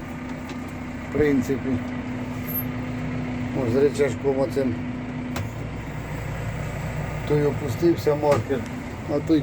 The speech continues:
піднявся. І все.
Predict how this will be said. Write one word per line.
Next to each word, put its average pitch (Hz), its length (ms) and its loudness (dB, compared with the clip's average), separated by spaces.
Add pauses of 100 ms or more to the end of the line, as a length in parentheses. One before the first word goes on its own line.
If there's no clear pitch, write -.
піднявся. 127 600 0 (1600)
І 151 100 6
все. 120 380 2